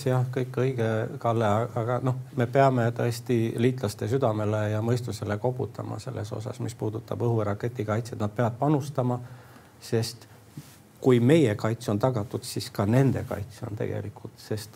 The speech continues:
kõik need raketid ja asjad, kui nad Venemaa territooriumilt peaksid lendama, ju lendavad siit kaudu, nii et selles mõttes nad on kohustatud, ütleme, meid aitama selles osas,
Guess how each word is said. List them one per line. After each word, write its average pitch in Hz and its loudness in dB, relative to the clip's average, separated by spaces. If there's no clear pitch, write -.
kõik - 0
need 104 -2
raketid 117 0
ja 107 -2
asjad, 117 -4
kui 110 0
nad 101 2
Venemaa 117 2
territooriumilt 107 2
peaksid 104 -6
lendama, 104 0
ju 107 -2
lendavad 104 4
siit 113 0
kaudu, 139 6
nii 104 0
et 101 0
selles 120 4
mõttes 104 -2
nad 113 4
on 110 6
kohustatud, 98 6
ütleme, 101 -2
meid 101 0
aitama 113 0
selles 104 -6
osas, 107 -4